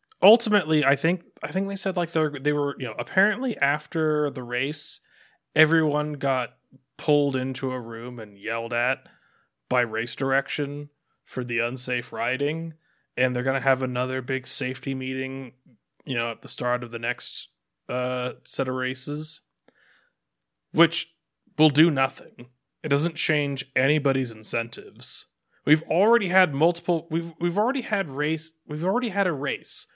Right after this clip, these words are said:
where every single person's position on the grid changed as a result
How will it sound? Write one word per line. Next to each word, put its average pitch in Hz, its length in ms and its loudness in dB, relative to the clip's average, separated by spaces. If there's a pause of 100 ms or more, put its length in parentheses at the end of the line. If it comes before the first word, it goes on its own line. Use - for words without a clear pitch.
(260)
where 139 360 0
every 156 360 2
single 170 400 -2
person's 139 560 -6
position 127 540 -6
on 123 160 -8
the 120 60 -10
grid 113 520 -6 (280)
changed 127 800 -2 (460)
as 127 220 -2
a 131 80 -4
result 123 760 -4